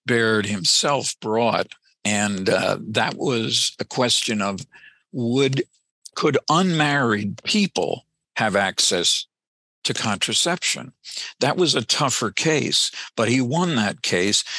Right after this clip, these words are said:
And then he subsequently won a case on, um, on, uh, access to abortion for minors without parental consent.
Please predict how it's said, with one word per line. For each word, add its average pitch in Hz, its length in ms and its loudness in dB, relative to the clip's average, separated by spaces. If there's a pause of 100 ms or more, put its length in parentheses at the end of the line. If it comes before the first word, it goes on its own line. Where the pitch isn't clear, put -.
(140)
And 127 120 2
then 120 100 2
he 123 100 2
subsequently 123 760 0
won 104 440 -4 (360)
a 104 60 0
case 107 480 2
on, 98 320 0
um, 101 320 0 (600)
on, 95 320 0
uh, 92 340 -2 (1700)
access 117 540 2
to 104 120 -2
abortion 104 500 0
for 98 180 -2
minors 98 680 0
without 95 360 0
parental 90 460 0
consent. - 680 -2